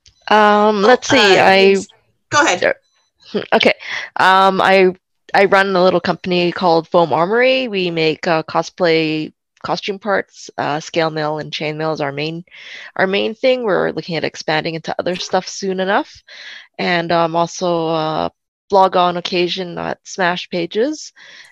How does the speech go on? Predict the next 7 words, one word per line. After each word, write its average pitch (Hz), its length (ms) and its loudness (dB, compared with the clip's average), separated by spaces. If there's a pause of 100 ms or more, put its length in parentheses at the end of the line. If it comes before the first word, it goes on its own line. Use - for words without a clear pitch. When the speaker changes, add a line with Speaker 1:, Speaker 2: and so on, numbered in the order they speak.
(140)
Speaker 1:
Uh, 170 300 0
we 175 220 -2
color, 170 360 -2 (100)
cover 165 200 -2
comic 147 320 -8
book - 140 -10
news. - 460 -10